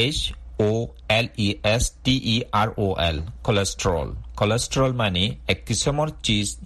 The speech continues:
জিন হাইওয়ান ইয়া ইনসানের গার ভিতরে আছে।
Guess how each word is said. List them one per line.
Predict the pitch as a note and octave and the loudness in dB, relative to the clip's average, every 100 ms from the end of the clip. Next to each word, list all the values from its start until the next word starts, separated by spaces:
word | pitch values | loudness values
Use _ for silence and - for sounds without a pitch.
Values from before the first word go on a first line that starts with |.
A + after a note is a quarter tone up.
| G2+ | -2
জিন | F#2 C3 | 0 0
হাইওয়ান | D3 - C3 B2+ B2 B2 B2 | -2 0 2 2 0 -2 -4
ইয়া | A#2 B2+ - | 0 0 2
ইনসানের | A2 - - F3 E3+ | -2 -2 0 0 0
গার | A#2 F#2 | 2 2
ভিতরে | F#2 G2+ - G#2 A2 - | 2 0 0 0 0 -2
আছে। | D#2 - D2 | -2 -2 -6